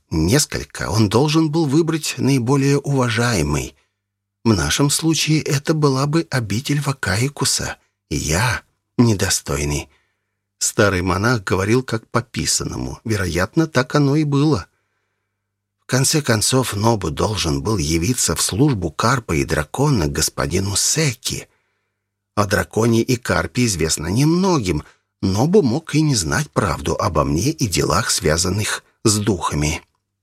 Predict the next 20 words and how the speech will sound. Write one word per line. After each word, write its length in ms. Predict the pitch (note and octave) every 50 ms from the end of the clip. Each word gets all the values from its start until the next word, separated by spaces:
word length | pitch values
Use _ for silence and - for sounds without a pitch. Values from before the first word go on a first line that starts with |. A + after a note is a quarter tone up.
| _ _ _ _ _ _ _ -
Но 360 | A2+ A2+ G2+ F#2 F2 D2+ C2+
дух 400 | D#2+ F2+ B2 C#3 C3 - - -
погибшего 680 | - D#2 D2 - F2 G2+ C3+ A#2+ - - - - C#2
человека 600 | - - - F2 C#2+ C#2 C#2+ D2 C3+ C#3 - - E2
воскрес 600 | D2 D2+ - - - - F#2+ A2 B2+ - - - -
в 80 | -
кукле, 520 | - - - E3+ E3 D#3 - - C#2+ C#2 C2+
значит, 520 | C#2+ C#2 C2+ D#2 E2 - - - - - - _ _ _ _ _ _ _
имело 460 | F#2+ F2 D2+ - C#2+ D#3 D#3+ - -
место 640 | G#2+ - D#3 C#3 C#3 C#3 - - - - - C3 A#2+ -
фукацу. 760 | - - D#3 D3 - - D3+ D3+ D3 - - - - B2 - _ _ _ _ _ _ _ _ _ _ _ _ _ _ _
Необычное, 760 | G2 G2 - C#2+ C#2+ D#2 E2 D3 D3+ - - - - D2 D2+
подозрительное, 1200 | - - D#2+ D#2 E2 D#2 - - E2+ F2+ F3+ F#3+ - - - B2 G#2+ F2+ D#2+ D#2 D2+ C#2+ C#2+ - _ _ _ _ _ _ _ _ _
выходящее 840 | C#3 D3 C#3+ - D3+ D3 C3+ C3 B2 A#2+ G#2+ - - - F#2+ E2+
за 160 | D#2 E2 G2
пределы 520 | - - G2 E2+ D2+ - A2+ C3+ B2+ B2 G#2
нашего 480 | F#2 F2 A2 A2+ - - A#2 A#2 A2+
разумения. 960 | G#2+ A#2+ A#2+ B2 B2+ C3 C#3 D3+ D#3 D3 C3+ G#2 D#2 D2 D2 D2 C#2+ D2 - - _ _ _ _ _ _ _ _ _ -
Но 160 | C#3+ D3 C#3
все-таки 640 | - - - B2+ B2 - B2+ - - - B2+ A2+